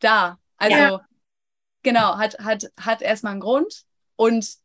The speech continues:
Speaker 1: ähm, dieser Zweifel, ist es gerade wahr, was ich spüre oder so, ich glaub, da, da dürfen wir oder darf ich auch dann, ähm,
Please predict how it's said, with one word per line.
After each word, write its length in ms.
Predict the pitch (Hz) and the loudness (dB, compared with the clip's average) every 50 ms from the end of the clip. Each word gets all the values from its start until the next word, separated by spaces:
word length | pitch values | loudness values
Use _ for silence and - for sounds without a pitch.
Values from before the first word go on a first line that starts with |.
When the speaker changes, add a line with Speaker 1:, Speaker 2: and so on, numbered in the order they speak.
| _ | _
Speaker 1:
ähm, 640 | - 214 208 208 208 208 208 202 202 202 202 202 202 _ _ _ _ _ _ _ _ _ _ _ _ _ _ _ _ _ _ _ _ _ _ _ _ _ _ _ _ _ _ _ _ _ _ _ _ _ _ _ _ _ _ _ _ _ _ _ _ _ _ _ _ _ _ _ - | -2 0 0 0 0 -2 -4 -6 -6 -6 -8 -10 -12 _ _ _ _ _ _ _ _ _ _ _ _ _ _ _ _ _ _ _ _ _ _ _ _ _ _ _ _ _ _ _ _ _ _ _ _ _ _ _ _ _ _ _ _ _ _ _ _ _ _ _ _ _ _ _ -10
dieser 300 | 233 214 202 214 202 202 | -6 -2 0 0 0 -2
Zweifel, 640 | - - 214 220 226 247 247 - 247 220 208 196 - - - | 0 2 4 4 4 4 2 0 -2 -2 -2 -2 -6 -10 -14
ist 240 | - - 226 - | -12 -10 -10 -10
es 100 | 226 214 - | -10 -10 -6
gerade 300 | - 214 208 208 208 190 | -2 -2 0 0 0 2
wahr, 200 | 208 214 240 262 262 | 4 4 4 4 2
was 80 | 233 | 0
ich 140 | 226 208 - | -4 -8 -10
spüre 340 | - - 233 233 226 214 214 | -10 -8 -6 -4 -4 -2 -2
oder 240 | 208 208 208 208 208 | -2 -2 -2 -2 -2
so, 180 | 208 208 202 | -4 -8 -8
ich 80 | 185 208 | -8 -8
glaub, 140 | - 202 - | -10 -10 -6
da, 140 | - 220 226 | -6 -4 -2
da 180 | 220 220 233 | 0 0 0
dürfen 380 | 214 208 240 240 196 240 220 196 | 0 2 0 0 0 -2 -4 -2
wir 200 | 214 214 220 214 | 0 2 2 2
oder 120 | 208 208 | 2 2
darf 160 | 196 190 196 - | 2 0 -2 -2
ich 220 | - 285 294 277 | -2 -2 2 2
auch 160 | 220 226 226 | 2 2 2
dann, 320 | - 226 214 208 214 202 - _ _ _ _ _ _ - | 2 0 0 0 -2 -6 -10 _ _ _ _ _ _ 0
ähm, 600 | 214 214 214 208 208 208 208 202 202 202 202 | 2 2 2 2 0 -2 -4 -4 -6 -6 -10